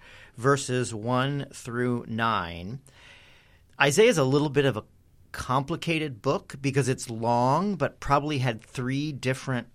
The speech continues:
authors. It was written in a time when Judah, Judah is the name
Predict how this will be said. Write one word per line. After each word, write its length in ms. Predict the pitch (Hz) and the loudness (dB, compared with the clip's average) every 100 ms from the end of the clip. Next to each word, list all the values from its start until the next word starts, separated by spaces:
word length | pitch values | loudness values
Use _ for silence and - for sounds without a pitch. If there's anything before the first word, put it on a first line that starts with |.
| - | -10
authors. 720 | 95 113 - 90 76 - - | -4 -4 -4 -10 -14 -16 -14
It 140 | - 135 | -6 -2
was 260 | 139 135 - - - - - | 0 0 -4 -20 -20 -20 -8
written 520 | 123 175 180 156 151 | -2 0 0 -4 -4
in 180 | 147 131 | -2 -2
a 80 | |
time 720 | 123 - 131 131 131 131 131 131 - | -2 -4 -2 0 0 0 -2 -4 -6
when 800 | 123 123 120 117 117 110 110 117 | -4 -2 -2 -4 -4 -6 -8 -8
Judah, 680 | 101 131 170 147 98 156 - _ _ _ - - | -4 0 0 0 0 -2 -4 _ _ _ -20 -14
Judah 420 | 110 135 190 175 | -2 2 4 4
is 220 | 127 131 104 | 4 2 0
the 140 | 117 | 0
name 360 | 120 123 127 | 2 4 2